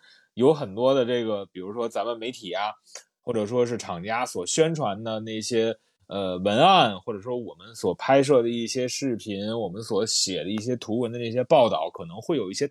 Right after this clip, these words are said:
导向性的作用。这就让很多身边的人就会觉得，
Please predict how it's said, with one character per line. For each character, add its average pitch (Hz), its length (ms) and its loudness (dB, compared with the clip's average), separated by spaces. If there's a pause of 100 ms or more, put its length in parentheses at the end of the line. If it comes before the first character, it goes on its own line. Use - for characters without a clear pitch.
导 - 180 -2
向 139 200 -8
性 151 100 -8
的 165 80 -4
作 170 300 4
用。 85 120 -12 (480)
这 233 140 2
就 226 100 6
让 214 220 4
很 110 240 -14
多 175 160 -8
身 208 240 -12
边 208 160 -4
的 165 100 -6
人 113 220 -10
就 151 140 -2
会 139 120 0
觉 107 200 -4
得， 117 200 2